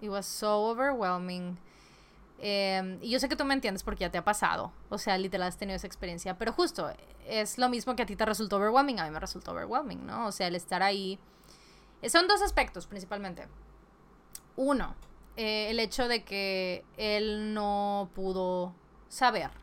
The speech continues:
que se iba a convertir en the most beloved painter ever.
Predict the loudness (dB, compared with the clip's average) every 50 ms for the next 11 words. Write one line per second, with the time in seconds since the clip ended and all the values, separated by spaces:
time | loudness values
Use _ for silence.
0 | -14 -12 -8 -4 -4 -4 -2 -4 -4 -4 -4 -4 -6 -6 -8 -6 -6 -8 -8 -8
1 | -8 -8 -8 -6 -6 -6 -8 -8 -8 -8 -8 -6 -6 -6 -8 -8 -12 -14 -16 -18
2 | -20 -20 -20 -20 -20 -20 -20 -20 -20 -20 -8 -6 -4 -4 -4 -6 -10 -14 -14 -16
3 | -16 -12 -4 -2 0 0 0 -2 -6